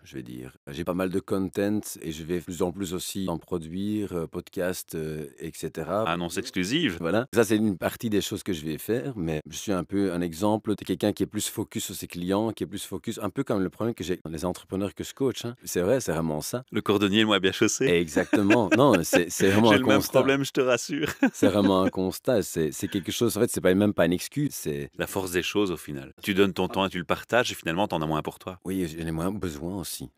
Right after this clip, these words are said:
Speaker 1: À partir du moment où on a une stratégie, et tu parlais de growth hacking aussi, quelque chose qui fonctionne, on va pas trop changer les stratégies non plus.
Speaker 2: Bien évidemment.
Speaker 1: Voilà, donc il faudrait que je sois plus actif online,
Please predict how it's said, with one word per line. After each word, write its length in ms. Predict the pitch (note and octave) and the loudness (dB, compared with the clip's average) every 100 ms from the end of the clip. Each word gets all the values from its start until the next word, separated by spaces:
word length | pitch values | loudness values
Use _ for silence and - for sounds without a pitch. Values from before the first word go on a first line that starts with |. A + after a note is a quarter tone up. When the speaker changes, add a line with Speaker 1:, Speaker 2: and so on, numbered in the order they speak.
| _ | _
Speaker 1:
À 100 | - | -12
partir 260 | - D#2+ G2 | -10 -8 -6
du 60 | E2+ | -4
moment 320 | E2+ G2 A2 | -2 0 0
où 120 | F#2+ | 0
on 40 | |
a 60 | E2 | -2
une 80 | D#2 | -4
stratégie, 640 | - - - E2 D2+ G#2 A#2+ | -6 -6 -6 -6 -6 -8 -8
et 60 | - | -14
tu 100 | - | -6
parlais 240 | F#2+ F2 | -2 -2
de 220 | F#2 A#2+ | -2 -6
growth 340 | A#2 G2 E2 D2+ | -4 -2 -2 -2
hacking 320 | D2 D#2 D2+ | -6 -6 -6
aussi, 300 | C#2+ - B2 | -6 -8 -8
quelque 260 | F#2 D#2+ E2 | -6 -6 -6
chose 220 | - - - | -8 -10 -12
qui 100 | - | -10
fonctionne, 720 | - F#2 - - A#2 B2+ A2+ - | -4 -4 -2 2 4 4 -2 -2
on 40 | |
va 80 | E2 | -2
pas 120 | F#2 | -2
trop 280 | - - A#2 | -6 -4 -4
changer 400 | - G#2+ F2+ A2 | -2 -2 -2 0
les 80 | F#2 | -2
stratégies 560 | - E2+ - E2+ E2 | -2 -6 -4 -6 -4
non 160 | F2 E2+ | -4 -4
plus. 200 | - A#2+ | -2 -2
Speaker 2:
Bien 100 | D#2 | -2
évidemment. 500 | D#2+ D2+ C#2 C#2 C2+ | -2 -4 -6 -10 -10
Speaker 1:
Voilà, 260 | F2+ E2 E2 | -4 -2 0
donc 220 | F2 F2+ G#2+ | -2 -4 -6
il 80 | |
faudrait 380 | F2+ A2 A2+ A2+ | 0 2 4 2
que 120 | - | 0
je 100 | F2+ | -4
sois 320 | F#2+ - G#2+ F#2 | -4 -2 -2 -4
plus 380 | - G2 - F#2 | -6 -6 -6 -10
actif 340 | - - F#2 | -12 -10 -8
online, 500 | E2+ D#2 D#2 D2+ A2 | -6 -4 -4 -4 -6